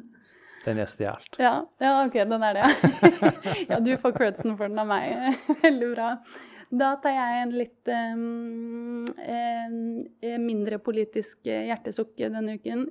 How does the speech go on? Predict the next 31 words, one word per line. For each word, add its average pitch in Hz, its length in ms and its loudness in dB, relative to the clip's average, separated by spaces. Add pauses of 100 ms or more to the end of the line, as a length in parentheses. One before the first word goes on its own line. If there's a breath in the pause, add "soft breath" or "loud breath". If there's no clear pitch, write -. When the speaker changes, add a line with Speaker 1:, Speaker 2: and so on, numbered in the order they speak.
Speaker 2:
Jeg 220 240 -2
har 220 80 -8
sluttet 226 400 -8
å 214 60 -8
snuse. 226 400 -6 (640 soft breath)
Eh, 220 520 0
hjernen 202 320 -2
min 202 240 -4
er, 196 240 -6
eh, 208 640 -6
ikke - 400 -6 (240)
på 247 80 4 (400)
<laughs> 311 400 2
gang. 269 240 6 (380 loud breath)
Så - 160 0
jeg 254 100 2
beklager 233 320 6
hvis 254 160 0
det 254 60 6
har 240 100 4
vært 233 160 0
en 240 240 2
rotete, 220 560 -2 (160)
rotete 233 400 0
uttalelse 214 400 0
fra 226 160 2
meg 208 140 0
i - 20 0
løpet 208 240 0
av 214 80 -2
podcasten. 214 560 0